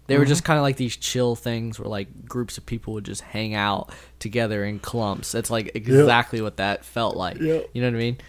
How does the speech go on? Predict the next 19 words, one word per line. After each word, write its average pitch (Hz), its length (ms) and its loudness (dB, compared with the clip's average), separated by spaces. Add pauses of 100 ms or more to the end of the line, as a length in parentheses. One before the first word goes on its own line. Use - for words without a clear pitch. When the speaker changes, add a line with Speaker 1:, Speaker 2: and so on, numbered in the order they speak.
(260)
Speaker 1:
Wasn't 139 280 0
some 120 400 -2
dumb, 117 540 0
I 113 100 0 (640)
don't, 101 240 -14 (160)
s-, - 240 -14
movies 185 420 6
just 139 180 2
get 123 180 0
that 107 160 0
wrong 95 320 -4
all 98 280 -2
the 92 120 -8
time. - 380 -10
Speaker 2:
Mm-hmm. 131 540 4
Speaker 1:
It's 92 320 -6 (120)
dumb. - 200 -12 (340)
Uh, 135 420 10 (140)
okay. 139 320 -4